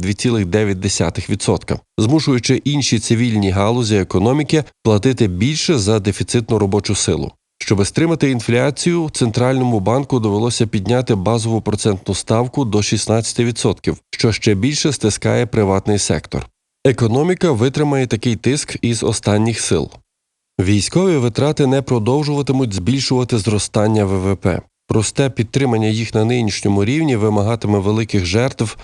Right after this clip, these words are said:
у інших важливих галузях, таких як соціальні витрати та підтримка такої необхідної інфраструктури. Без військового стимулювання економічні показники Р Ф виглядали набагато менш вражаючими.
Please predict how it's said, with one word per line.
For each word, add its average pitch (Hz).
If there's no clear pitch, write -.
у 107
інших 120
важливих 101
галузях, 85
таких 104
як -
соціальні 110
витрати 123
та 95
підтримка 110
такої 107
необхідної 107
інфраструктури. 107
Без 120
військового 123
стимулювання 113
економічні 117
показники 101
Р 95
Ф 139
виглядали 104
набагато 104
менш 107
вражаючими. 95